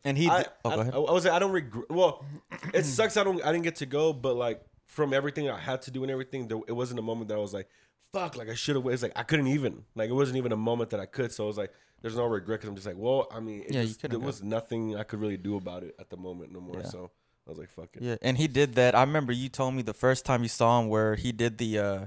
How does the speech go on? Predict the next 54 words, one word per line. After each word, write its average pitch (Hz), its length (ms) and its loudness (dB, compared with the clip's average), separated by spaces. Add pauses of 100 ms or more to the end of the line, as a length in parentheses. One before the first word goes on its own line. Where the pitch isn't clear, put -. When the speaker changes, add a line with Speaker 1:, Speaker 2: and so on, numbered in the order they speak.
(120)
Speaker 1:
he, 120 100 -2
like, 110 200 2
tells 123 220 4
everybody 113 400 4
good 107 140 0
night, 113 260 4
then 107 140 -2
he 110 60 -2
goes 110 220 0
back, 113 320 2 (160)
Speaker 2:
Mm-hmm. 101 280 -10
Speaker 1:
and 110 100 -2
then 110 80 -2
he 107 60 -6
comes 113 180 -2
back 110 180 2
out. 113 140 4
That's 117 160 4
what 120 100 0
he 110 80 -2
did. 117 380 0
Speaker 2:
Yeah. 92 240 -6 (220)
Speaker 1:
And 123 240 2
when 123 100 4
he 117 80 2
did 143 220 8
it, 123 260 2 (200)
you 127 220 0
had 120 140 2
popped 127 240 4
in 117 80 4
my 110 120 6
head 127 180 6
when 113 120 2
you 110 60 4
had 110 100 2
told 127 200 4
me 120 60 2
that. 107 180 4
So 110 80 0
I - 20 2
was 98 80 -2
like, 104 100 2
"I'm 123 80 2
not 131 140 4
gonna 104 160 0
leave 123 220 0
yet." 110 120 4
But 110 160 0
people 156 280 6
actually 131 280 6
started 123 300 4
leaving. 123 360 0
Speaker 2:
Really? 151 440 2